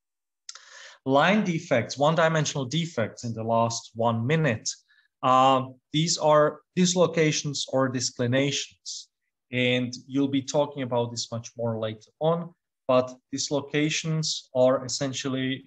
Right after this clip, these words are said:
in this Volterra, um, construction defects where I cut my cylinder and then I displace it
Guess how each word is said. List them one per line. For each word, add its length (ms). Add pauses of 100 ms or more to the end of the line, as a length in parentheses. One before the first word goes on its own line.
in 300
this 260
Volterra, 720 (440)
um, 420 (1500)
construction 840 (160)
defects 640 (300)
where 340
I 380 (160)
cut 320
my 460 (140)
cylinder 880 (800)
and 140
then 240
I 220
displace 960
it 260